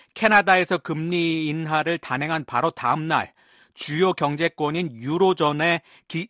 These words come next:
인하 결정이 뒤따른 것이어서 주목되고 있습니다. 몇 년째 물가 상승 속에 최고 수준을 유지해왔던 주요 국가들의 중앙은행 기준금리가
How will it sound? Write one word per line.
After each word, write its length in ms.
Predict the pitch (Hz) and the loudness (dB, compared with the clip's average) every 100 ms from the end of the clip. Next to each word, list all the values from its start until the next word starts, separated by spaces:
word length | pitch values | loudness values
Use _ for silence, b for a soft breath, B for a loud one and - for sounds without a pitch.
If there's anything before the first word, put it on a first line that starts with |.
| - | -8
인하 280 | 151 185 | 2 4
결정이 460 | 180 165 156 160 156 | 4 2 0 -2 -2
뒤따른 540 | - 156 175 170 160 | -4 -2 2 2 2
것이어서 460 | 143 127 127 117 139 | -2 -4 -4 -4 -6
주목되고 520 | - 151 147 - 123 | -4 -6 -4 -6 -6
있습니다. 540 | 117 - 123 113 90 _ _ _ b b b b b - | -6 -8 -4 -4 -4 _ _ _ b b b b b -4
몇 200 | 139 156 | 0 2
년째 340 | 175 175 196 | 2 2 0
물가 360 | 156 170 170 190 | 0 0 2 2
상승 340 | 180 170 180 | 2 0 -4
속에 360 | 165 170 160 175 | -4 -4 -2 -4
최고 420 | - 220 208 214 | -4 -4 -2 0
수준을 500 | 208 214 180 180 175 | 0 -4 -4 -2 -2
유지해왔던 880 | 139 139 175 160 147 135 - 160 170 b b - | -4 -4 0 0 2 2 2 -2 -2 b b -10
주요 300 | 147 175 185 | 0 2 2
국가들의 540 | 180 175 165 160 165 | 2 2 2 2 0
중앙은행 680 | - 156 165 175 160 151 - _ | -2 0 0 2 0 -2 -4 _
기준금리가 800 | - 139 165 156 143 131 139 135 | -10 -8 -6 -4 -4 -2 0 0